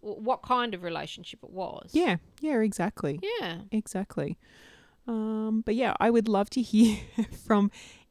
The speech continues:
Speaker 2: anybody out there. If, if we've hit the nail on the head today and the research supports who you are as a human being, please hit us up on our socials at Delusions of Grandeur Podcast on Facebook and Instagram.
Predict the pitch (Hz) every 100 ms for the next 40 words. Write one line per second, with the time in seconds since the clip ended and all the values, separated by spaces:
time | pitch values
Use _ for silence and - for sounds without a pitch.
0 | - 180 202 180 170 160 156 160 151 185
1 | - 175 - 311 - 320 254 240 214 208
2 | 202 233 220 196 214 180 180 180 160 165
3 | 202 240 - 190 170 - - - 170 -
4 | - 269 214 175 170 165 175 214 202 185
5 | 175 156 - 202 - - - - - 240
6 | 240 226 208 190 170 170 160 - 165 -
7 | 170 180 - 156 147 143 - 185 202 196
8 | 196 - 151 151 165 - 156 - 151 151
9 | - - 156 151 156 - 156 - 151 156
10 | - - - - - 180 180 196 - 185
11 | 165 160 160 240